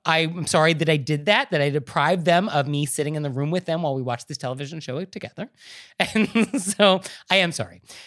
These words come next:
Um, and I definitely will be much more mindful in the future to not let this happen again.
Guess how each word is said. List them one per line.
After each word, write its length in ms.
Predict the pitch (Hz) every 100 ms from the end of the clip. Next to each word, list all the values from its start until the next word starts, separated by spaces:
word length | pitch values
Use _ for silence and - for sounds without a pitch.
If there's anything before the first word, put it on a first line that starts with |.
| -
Um, 260 | 160 175 180
and 100 | 175
I 80 |
definitely 380 | 160 180 214 240
will 180 | 165 156
be 60 | 156
much 260 | 180 214
more 120 | 170
mindful 360 | 147 143 131 123
in 60 | 117
the 80 |
future 340 | 117 196 - 127
to 80 | 123
not 280 | 123 127
let 160 | 113 107
this 140 | 165
happen 400 | - 131 131 110
again. 300 | - 85 -